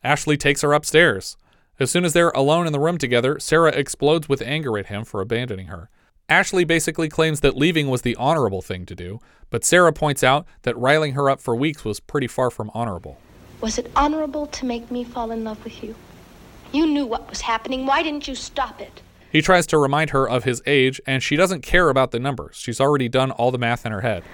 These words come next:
Speaker 2: When I'll be sixty, you'll be a hundred and four. We'd make a great couple.
Speaker 1: Coincidentally, Tatum will be turning sixty this November.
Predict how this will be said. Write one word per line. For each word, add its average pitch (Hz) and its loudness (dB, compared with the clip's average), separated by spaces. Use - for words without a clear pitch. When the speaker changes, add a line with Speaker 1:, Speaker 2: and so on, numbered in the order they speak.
Speaker 2:
When 226 -6
I'll 247 0
be 247 -6
sixty, - -6
you'll 226 -4
be 214 -4
a 196 -4
hundred 202 -8
and 196 -10
four. 196 -6
We'd 196 -6
make 196 -6
a 196 -6
great 208 -6
couple. - -12
Speaker 1:
Coincidentally, 147 0
Tatum 175 0
will 127 0
be 127 -2
turning 135 -2
sixty 139 -2
this 143 2
November. 160 0